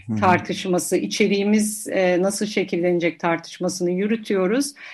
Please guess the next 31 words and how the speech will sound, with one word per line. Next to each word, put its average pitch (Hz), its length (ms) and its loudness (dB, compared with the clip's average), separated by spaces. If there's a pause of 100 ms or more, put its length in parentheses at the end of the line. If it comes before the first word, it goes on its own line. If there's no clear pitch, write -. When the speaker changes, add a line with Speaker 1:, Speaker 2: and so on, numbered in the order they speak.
(180)
Speaker 2:
Derken 262 600 4
web, 226 180 4
web 220 340 0
sitemizi 196 480 -2
kurduk 220 400 -4
ve 208 180 4
on 214 280 2
beş 208 180 2
Ekim 190 180 -4
itibariyle 185 540 0
yayına 190 320 0
başladık. - 480 -6 (680)
Speaker 1:
E, 120 40 6 (120)
Nehna, 175 560 8
e, 131 120 4 (480)
Arapça 151 460 0
biz 202 220 4
demek 123 240 4
sanıyorum, 104 460 0
değil 143 140 0
mi? 127 180 -2
Yanlış 135 300 -4
mı 117 100 -4
biliyorum? 110 420 -2 (160)
E, 110 140 -2
ne 214 100 4
Speaker 2:
E, 214 80 6
Speaker 1:
demek? - 220 2
Speaker 2:
evet, 254 240 6
Arapçanın 285 680 6
Şam 285 520 6